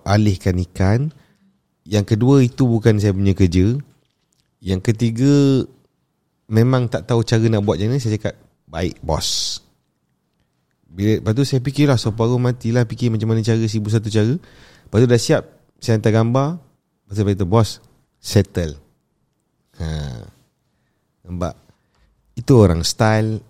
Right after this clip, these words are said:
dengan orang yang tak berapa style, dia lain. Okey, dan Alhamdulillah, sekarang ni, bos saya tu dia masih bos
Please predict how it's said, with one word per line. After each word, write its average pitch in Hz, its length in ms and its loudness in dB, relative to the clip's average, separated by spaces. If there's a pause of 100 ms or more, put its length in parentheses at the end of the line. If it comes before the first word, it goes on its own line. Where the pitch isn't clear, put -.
(180)
dengan 92 320 -4
orang 92 260 -4
yang 85 280 -6
tak - 240 -10
berapa 82 200 -6
style, 95 520 -4
dia 85 160 -8
lain. 80 340 -4 (1040)
Okey, 147 340 2
dan 87 320 -2
Alhamdulillah, 104 560 4 (1040)
sekarang 120 500 2
ni, 175 280 0 (1120)
bos 117 280 4
saya 135 200 4
tu 151 140 -2
dia 139 100 2
masih 120 320 0
bos 117 560 0